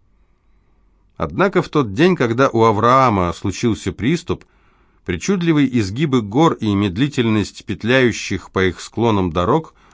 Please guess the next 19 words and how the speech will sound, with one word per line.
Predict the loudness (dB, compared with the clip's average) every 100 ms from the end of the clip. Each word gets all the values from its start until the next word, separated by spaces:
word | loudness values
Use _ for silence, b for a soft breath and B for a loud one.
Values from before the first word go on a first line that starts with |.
| b
пришлась | -8 -6 -2 -2 -2
весьма | -6 -2 0 2
не | 0
кстати. | -4 -2 -2 -2 -10 -20 _ _ _ _ _ _ _
У | -6 -4
семьи | 0 0 2 0 0
был | 4 2
забронирован | 2 0 2 2 2 2 2 2
на | 2 2
эти | -2 -4
дни | 0 2 2
номер | 0 2 2 2 0
в |
гостинице | -2 -2 0 -2 -2 -2 -4 -2 -2
«Лордс | 2 2 2 -4
Централ» | -16 -16 -2 0 0 0 0 0 b b b -8
в | -2
Матеране, | 0 2 0 2 0 -2 -4 -10 b b b -8
и | -4